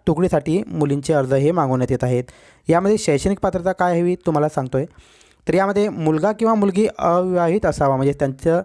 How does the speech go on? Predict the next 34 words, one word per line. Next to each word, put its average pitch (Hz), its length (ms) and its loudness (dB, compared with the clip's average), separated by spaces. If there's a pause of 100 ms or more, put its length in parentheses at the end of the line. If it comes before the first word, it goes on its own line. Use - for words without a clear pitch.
(340)
लग्न 147 240 0
झालेलं 139 400 0
नसावं. 127 420 -2 (500)
त्यानंतर 156 240 0
उमेदवार 180 460 0
हा 196 120 2
महाराष्ट्राचा 165 680 0 (100)
अधिवासी 156 640 0
असावा. 139 380 -2 (540)
या 156 120 4
वर्षीपासून 202 520 0
त्यांनी 202 260 2
मित्रांनो 190 480 0
एक, 170 240 2
अ, 165 240 4 (180)
आनंदाची 165 380 0
बातमी 165 220 -2
दिलेली 160 300 0
आहे 151 120 0
की 160 180 -2
जे 143 140 0
उमेदवार 180 340 0
कर्नाटक 156 480 0
राज्यातील 151 400 -2
बिदर, 139 300 0 (440)
कारवार, 147 420 0 (120)
बेळगाव 147 380 0
या 180 60 0
जिल्ह्यातील 165 400 0
रहिवासी 147 480 0
आहेत 147 280 0 (360)
ते 165 80 2
सुद्धा 185 280 0
एसपीआय 165 600 2